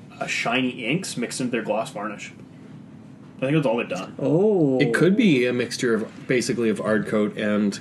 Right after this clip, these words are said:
Speaker 3: Glazor ink of some kind.
Speaker 1: I'm pretty sure, 'cause they have those new inks, right, that are the, the
Speaker 2: The
Speaker 1: metallics
Speaker 2: glossy.
Speaker 1: or the glossy ones or whatever they
Speaker 2: Yeah.
Speaker 1: are.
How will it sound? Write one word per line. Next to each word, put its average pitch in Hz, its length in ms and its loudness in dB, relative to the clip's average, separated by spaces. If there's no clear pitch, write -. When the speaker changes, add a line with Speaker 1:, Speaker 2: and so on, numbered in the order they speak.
Speaker 3:
Glazor 107 500 2
ink 107 220 -2
of 101 100 -2
some 104 220 -2
kind. 104 200 -2
Speaker 1:
I'm 131 40 -6
pretty 131 180 -2
sure, 139 140 0
'cause 123 140 -2
they 127 80 4
have 131 120 2
those 123 140 0
new 123 180 0
inks, 120 240 -2
right, 104 220 0
that 107 80 -2
are 104 80 -2
the, 101 260 -2
the 101 120 -2
Speaker 2:
The 104 200 -2
Speaker 1:
metallics 151 60 -4
Speaker 2:
glossy. 143 460 0
Speaker 1:
or 151 80 0
the 107 60 0
glossy 107 420 -2
ones 127 220 0
or - 20 0
whatever 127 200 0
they 135 100 2
Speaker 2:
Yeah. 143 240 2
Speaker 1:
are. - 80 -10